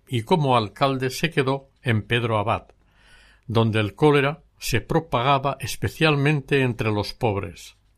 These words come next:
No permaneció inactivo,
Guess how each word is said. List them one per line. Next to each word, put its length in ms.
No 140
permaneció 640
inactivo, 600